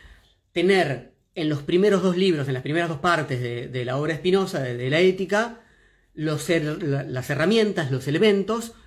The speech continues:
para poder, finalmente, en la parte tercera, empezar a comprender cómo afectamos y somos afectados.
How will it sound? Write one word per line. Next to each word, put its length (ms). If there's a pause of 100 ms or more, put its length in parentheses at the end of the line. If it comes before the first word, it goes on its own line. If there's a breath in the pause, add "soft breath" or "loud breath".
(160 soft breath)
para 360
poder, 960
finalmente, 800
en 20
la 80
parte 240
tercera, 440
empezar 340
a 100
comprender 1000 (320 loud breath)
cómo 420
afectamos 720
y 60
somos 240
afectados. 840